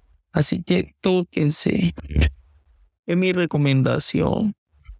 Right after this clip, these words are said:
Yo superé el cáncer con la ayuda de Dios, la Virgen de Guadalupe, mis compañeros, mi familia, mi marido, los médicos.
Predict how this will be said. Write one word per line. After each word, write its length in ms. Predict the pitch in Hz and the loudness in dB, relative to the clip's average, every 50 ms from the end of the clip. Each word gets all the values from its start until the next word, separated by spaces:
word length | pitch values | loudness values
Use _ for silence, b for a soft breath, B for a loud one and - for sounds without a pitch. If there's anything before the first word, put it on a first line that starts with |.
| _ _ _ _ _ - | _ _ _ _ _ -6
Yo 100 | - 214 | -4 -2
superé 380 | - 277 226 208 226 214 196 | -2 -2 -2 0 0 0 0
el 100 | 180 214 | 0 -2
cáncer 600 | 214 214 208 208 214 - - 208 202 202 214 233 - _ _ _ _ _ | -2 -2 0 0 -2 -2 -2 0 0 0 0 -2 -6 _ _ _ _ _
con 200 | - 175 175 180 | -4 -2 0 0
la 60 | 175 | 0
ayuda 240 | 170 160 170 185 190 | 0 0 0 -2 -2
de 140 | 196 190 175 | 0 0 0
Dios, 520 | 160 165 180 196 214 220 - - - - - _ _ _ _ _ _ _ _ _ _ _ _ _ _ _ _ _ | 2 2 0 0 0 0 -2 -2 -2 -4 -6 _ _ _ _ _ _ _ _ _ _ _ _ _ _ _ _ _
la 140 | - 135 139 | -4 -2 0
Virgen 640 | 143 156 175 175 196 196 202 208 208 220 233 226 - _ _ _ | 0 2 2 0 0 0 0 -2 -2 -2 -2 -4 -6 _ _ _
de 100 | - 147 | -4 -4
Guadalupe, 720 | 147 143 147 147 143 139 147 160 170 - - 180 185 214 247 _ _ _ _ - - - _ - - - - - _ - | -2 0 0 2 2 2 0 0 -2 -2 -4 -2 -2 -2 -4 _ _ _ _ -20 -20 -20 _ -14 -12 -12 -12 -8 _ 0
mis 160 | 143 147 139 _ | 0 0 0 _
compañeros, 1000 | - 156 147 143 135 - 147 143 139 143 147 160 170 180 185 190 196 190 - - _ - | 0 0 0 0 0 0 0 0 0 0 2 2 0 0 0 -2 -4 -6 -8 -10 _ -4
mi 260 | - 147 151 156 139 | -2 0 2 2 0
familia, 760 | - - 147 143 139 143 147 160 175 185 185 185 196 190 180 | 0 0 0 2 2 2 2 2 2 2 2 2 0 2 2
mi 180 | 170 156 151 147 | 2 2 2 2
marido, 600 | 147 143 143 143 151 160 175 180 180 180 220 247 - _ _ _ _ _ - - - _ _ _ _ _ _ _ _ _ _ _ _ _ _ _ | 2 2 2 2 2 2 0 0 0 -2 -2 -4 -8 _ _ _ _ _ -20 -20 -20 _ _ _ _ _ _ _ _ _ _ _ _ _ _ _
los 200 | - 135 139 135 | -2 -2 0 0
médicos. 720 | 127 135 151 160 175 175 185 185 180 - 180 180 190 220 | 0 0 2 2 2 2 0 0 -2 -4 -2 0 0 0